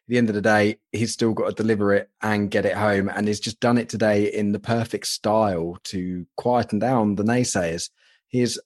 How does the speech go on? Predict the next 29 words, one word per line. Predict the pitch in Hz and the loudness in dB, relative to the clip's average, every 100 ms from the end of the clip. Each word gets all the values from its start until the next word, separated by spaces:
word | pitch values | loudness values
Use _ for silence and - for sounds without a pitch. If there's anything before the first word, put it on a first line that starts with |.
| - | -6
uh, | 110 110 - - | -4 -4 -4 -2
I | 139 | 0
call | 135 127 | 0 0
that | 117 95 | 0 -2
a | |
comprehensive | - 117 107 98 110 107 101 | -2 -2 0 -2 -2 -4 -6
spanking | - - 110 107 110 107 | -4 -2 0 2 0 0
of | 107 | 0
your | 104 | -2
teammate | 101 113 110 113 110 107 | 0 0 2 2 0 -2
who's | 117 123 117 | 0 0 2
known | 135 135 131 | 2 2 2
and | 120 | 2
been | 117 117 | 0 0
proven | 123 120 113 113 117 110 | 2 2 2 2 2 0
as | 110 110 104 - _ _ _ _ - | -2 -2 -4 -8 _ _ _ _ -4
no | 117 110 | 2 2
slouch. | 101 107 98 101 101 - - _ _ _ _ _ _ - | 2 0 2 0 0 -4 -4 _ _ _ _ _ _ -4
Um, | 117 113 - _ _ - 117 | 0 2 0 _ _ -12 -2
what | 143 | -2
can | - 131 | 2 2
you | 123 | 2
say? | - 135 98 | 2 2 2
You | 95 123 | 0 0
know, | 113 110 - - | 2 0 -4 -2
I'm | 135 139 | 2 4
a | 131 | 4
Schumacher | 147 135 123 127 | 4 2 2 0
fan, | 139 135 135 131 | 2 4 2 0